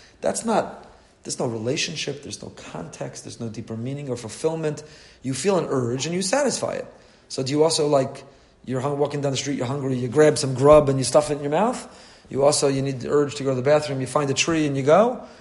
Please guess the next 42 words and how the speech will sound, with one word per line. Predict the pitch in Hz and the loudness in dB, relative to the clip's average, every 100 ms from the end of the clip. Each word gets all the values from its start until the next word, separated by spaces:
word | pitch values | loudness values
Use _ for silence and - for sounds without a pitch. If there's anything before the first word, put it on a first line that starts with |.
| - - | -20 -12
Like, | 147 | 4
that's | 208 214 - | 6 6 2
the | 190 | -2
animal | 175 190 202 190 - | -2 0 2 2 2
in | 185 | 0
us, | - 277 220 135 | 0 0 0 2
and | |
that's | 160 175 | 4 4
the | 170 | 2
challenge. | - 240 208 110 - - - - - - | 6 6 6 2 -6 -10 -16 -20 -20 -6
The | 131 | 2
whole | 185 | 2
conflict | - 196 190 165 156 | 2 -4 -4 -8 -8
in | 139 | -4
life | 147 196 147 - - - - _ - | 0 0 0 -4 -14 -20 -20 _ -12
is | 120 | -8
the | 135 | -8
tension | - 180 190 139 | -6 -6 -6 -8
between, | 131 127 - 185 139 143 143 - - - - | -8 -8 -8 -6 -6 -8 -12 -18 -20 -20 -20
it's | - | -12
the | |
whole | 120 120 | -6 -6
Sefer | 120 123 120 | -4 -6 -8
Atanya, | - 170 165 - - - - | -4 -4 -4 -8 -14 -20 -18
is, | - 127 | -8 -8
is | - 131 | -6 -6
the, | 127 | -6
is | 127 123 107 | -6 -8 -8
the | |
Benoni, | 117 165 208 135 127 | -2 0 2 0 -2
is | 131 113 | -4 -4
the | |
tension | 131 - 214 - 147 | -4 0 0 0 -4
between | 139 135 175 175 151 139 - - - | -4 -4 -2 -2 -4 -6 -10 -20 -12
the | 127 | -6
Nefesh | 131 170 170 117 | -2 0 0 0
Behemi, | 139 143 175 147 | -2 0 -2 -4
the | 131 | -4
animal | 139 147 156 135 | -6 -6 -4 -4
impulse | 143 147 127 - - | -4 -2 -2 -2 -6
in | 135 | -2
us, | 202 247 - - | 0 0 -4 -10